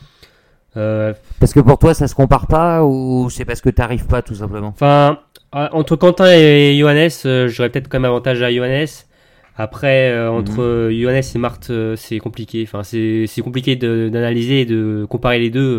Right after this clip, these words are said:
Speaker 1: Euh, enfin, pff, c'est
Speaker 2: Ouais, ouais, ouais, non,
Speaker 1: ouais,
Speaker 2: non.
Speaker 1: non, je, je sais pas. Moi, je donne quand même avantage Norvège, mais après, euh, pour moi, Marthe et Johannes sont quand même les deux, euh, grandes stars de ces Jeux. Mais bon, Quentin est juste derrière aussi, hein, voilà. Mais, euh,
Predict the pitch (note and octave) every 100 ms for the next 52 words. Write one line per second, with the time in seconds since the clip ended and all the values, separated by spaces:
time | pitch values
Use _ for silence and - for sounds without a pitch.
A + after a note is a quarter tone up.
0 | G#2 G2 G#2+ G2 F#2+ - - - _ -
1 | - - - - - - _ _ _ _
2 | - - G#2 G#2 G2+ G#2 G2+ A#2+ - D#3+
3 | D3 F3+ B2+ C3 C3+ C3+ B2 B2 B2 B2
4 | C3 B2+ A#2 A#2+ C3+ C3+ C#3 C3+ C#3 C3+
5 | C3 C#3+ B2+ C3 C#3 D#3 C3 B2+ A#2+ -
6 | D3 C#3+ B2+ A#2 A2+ A2+ A2+ A2 G#2+ _
7 | _ _ _ _ _ _ - B2+ C#3+ D#3+
8 | - - C3+ C3+ C3+ C3 C3 C3+ D#3 D3
9 | C#3 C3+ C3 B2 C#3 C3+ B2+ B2+ B2 A#2+
10 | A#2 A2+ A2 A#2 A2+ - C3+ A#2+ A2+ A#2+
11 | A2+ D3 C#3+ B2 B2+ A2 B2 A#2+ C3 A#2+
12 | A#2+ A#2+ B2+ B2+ A#2+ D3+ B2+ A#2 A2 A#2+
13 | G2+ G2+ G2 F#2+ F#2+ F#2